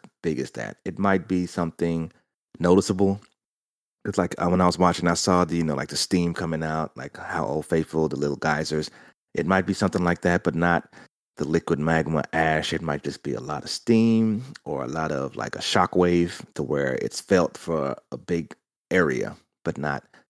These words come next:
to a, a, you know, catastrophic event.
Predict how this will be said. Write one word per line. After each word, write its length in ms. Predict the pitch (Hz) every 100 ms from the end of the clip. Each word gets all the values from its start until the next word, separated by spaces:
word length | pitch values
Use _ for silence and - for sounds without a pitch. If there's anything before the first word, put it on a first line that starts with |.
| _ _
to 220 | - 82 65
a, 300 | 58 - - _ _ _ _ _ _ _
a, 420 | - 65 50 50 - _ -
you 80 | 92
know, 120 | 60
catastrophic 720 | - 104 - - - - -
event. 260 | - -